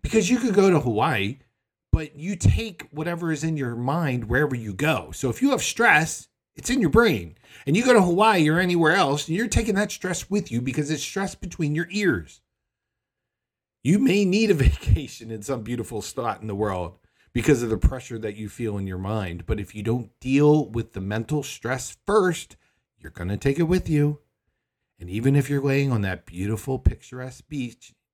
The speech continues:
in that location that is to die for,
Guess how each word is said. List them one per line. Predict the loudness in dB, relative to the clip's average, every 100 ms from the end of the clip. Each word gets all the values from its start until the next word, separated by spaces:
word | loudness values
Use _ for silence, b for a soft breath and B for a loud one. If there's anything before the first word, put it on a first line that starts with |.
| _ _
in | -10
that | -8 -8
location | -6 -6 -4 -6 -6 -8
that | -6 -8 -10
is | -14
to | -14 -16
die | -8 -2 2 4
for, | 2 0 0 -2